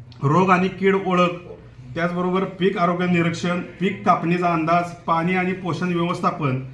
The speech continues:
त्याच पद्धतीने खत आणि पोषण व्यवस्थापन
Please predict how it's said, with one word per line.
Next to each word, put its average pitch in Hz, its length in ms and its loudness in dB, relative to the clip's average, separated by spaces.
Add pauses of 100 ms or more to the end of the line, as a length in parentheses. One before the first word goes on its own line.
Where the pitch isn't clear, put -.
(240)
त्याच 180 180 -4
पद्धतीने 185 680 -4
खत 202 280 -2
आणि 180 200 0
पोषण 175 340 -4
व्यवस्थापन 165 540 -4